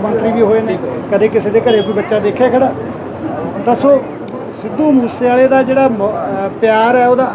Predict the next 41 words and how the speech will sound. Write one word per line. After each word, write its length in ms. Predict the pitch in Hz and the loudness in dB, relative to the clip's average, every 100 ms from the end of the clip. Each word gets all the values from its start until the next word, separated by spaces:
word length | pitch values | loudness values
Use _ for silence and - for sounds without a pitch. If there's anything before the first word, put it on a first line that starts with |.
| 208 | -6
ਅਸਰ 220 | 233 220 | -4 -6
ਸਮਾਜ 320 | 208 226 233 | -4 0 0
ਦੇ 120 | 226 | 0
ਉੱਤੇ, 240 | 240 - 226 | -4 -2 0
ਉਹਨੂੰ 200 | 254 262 - | 2 2 0
ਖਤਮ 260 | 196 233 | -2 0
ਕਰਨ 240 | 226 220 196 | 0 0 -2
ਦੇ 100 | 190 | -2
ਲਈ 260 | 190 240 - - - - - - - - | -2 -4 -6 -10 -12 -10 -8 -8 -8 -4
ਪੱਤਰਕਾਰ 460 | 247 277 269 285 269 | -4 -2 2 2 2
ਵੀ 100 | 269 | 0
ਤਤਪਰ 340 | 233 - 208 | -2 -2 -4
ਨੇ 120 | 165 | -4
ਇਸ 260 | 147 160 - | -6 -10 -10
ਗੱਲ 60 | - | -10
ਦੇ 140 | - | -10
ਵਿੱਚ। 800 | - - - - - - - - | -10 -10 -12 -12 -10 -10 -10 -4
ਸਾਰਿਆਂ 300 | - 196 240 | 2 4 6
ਨੂੰ 140 | 269 262 | 6 4
ਨਹੀਂ 160 | 254 | 4
ਕਹਿੰਦਾ, 380 | 262 247 269 277 - - - | 0 0 0 -2 -8 -14 -4
ਮਾਫ਼ 180 | 214 220 | -4 0
ਕਰਨਾ, 260 | 240 226 | -2 0
ਪਰ 160 | 277 285 | 2 2
ਵਿੱਚ 240 | 208 233 | 0 -2
ਕੁਛ 240 | 269 247 - | -2 -4 -2
ਹੈਗੇ 380 | 196 233 233 208 | 0 2 2 2
ਨੇ, 140 | 175 139 - 262 220 - - 226 | 0 -2 -10 -10 -10 -10 -10 0
ਉਹਨਾਂ 160 | 262 | 2
ਨੂੰ 140 | 262 240 | 4 2
ਆਪਾਂ 160 | - - | -2 -4
ਵਿਅਕਤੀਗਤ 420 | 202 - 233 233 | -6 -6 -2 0
ਤੌਰ 200 | 226 220 | 2 0
'ਤੇ 120 | 214 | 0
ਫੋਨ 260 | 240 202 208 | -4 -2 2
ਲਾ 140 | 214 | 2
ਕੇ 120 | 214 247 | 2 0
ਵੀ 120 | 247 | 0
ਗੱਲ 160 | 220 | 0
ਕਹੀਏ 300 | 190 190 175 | 0 -2 0
ਵੀ 140 | 233 | 0